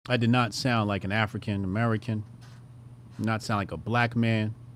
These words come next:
Didn't sound like ados, F B A, or anything remotely close. Now, I know a lot of these black folks in school sound like white people, but still.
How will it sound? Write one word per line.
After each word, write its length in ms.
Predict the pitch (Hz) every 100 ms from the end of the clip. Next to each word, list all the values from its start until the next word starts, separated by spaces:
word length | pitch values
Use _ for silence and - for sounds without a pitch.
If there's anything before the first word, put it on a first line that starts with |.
| - - -
Didn't 180 | 113 110
sound 260 | - 110
like 200 | 95 92
ados, 640 | - 120 123 117 117 117 - -
F 160 | 117 113
B 260 | 104 104 98
A, 360 | 113 117 110 113 - - - - - - - -
or 60 | 120
anything 420 | 135 147 143 135
remotely 400 | 120 120 120 110
close. 560 | 107 117 95 82 - - - - - - - - - - - -
Now, 140 | 131
I 40 | 151
know 140 | 160
a 20 |
lot 220 | 143 139 131
of 20 |
these 80 | 120
black 300 | 120 131 120
folks 180 | 123
in 100 | 117 110
school 280 | - 127 123
sound 280 | 131 127
like 120 | 123 113
white 260 | 120 113
people, 260 | 117 113 113
but 180 | 107 98
still. 360 | - 127 87